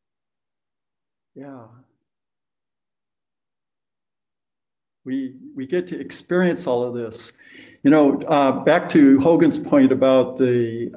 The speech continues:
um, the worshipful nature of some of these words. Um,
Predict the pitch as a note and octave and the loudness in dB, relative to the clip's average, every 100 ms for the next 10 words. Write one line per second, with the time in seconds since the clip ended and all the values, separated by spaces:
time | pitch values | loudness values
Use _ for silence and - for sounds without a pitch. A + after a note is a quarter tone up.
0 | C3 A#2+ A#2 A#2 A2+ A#2 - _ _ _ | -8 -6 -6 -8 -12 -14 -20 _ _ _
1 | _ _ _ - C3+ C3+ E3 D#3+ - D#3+ | _ _ _ 0 2 4 4 2 -2 -4
2 | - D3+ C#3 C3 B2 C3 C3 C#3+ - C3+ | -4 0 2 2 2 2 2 0 -2 -4
3 | A#2 A#2+ D3 - C3+ B2 B2 - C#3+ C#3 | -2 -6 -10 -10 -6 -4 -4 -4 -2 -2
4 | C3+ A#2+ B2 C3+ C#3 C3+ A#2 A2+ - - | -6 -10 -14 -10 -8 -6 -8 -12 -18 -20
5 | _ _ _ _ _ _ _ _ _ _ | _ _ _ _ _ _ _ _ _ _
6 | _ _ _ _ _ C#3 C3 C3 C3 B2+ | _ _ _ _ _ -10 -6 -6 -8 -10
7 | C3 C3 B2+ | -10 -10 -12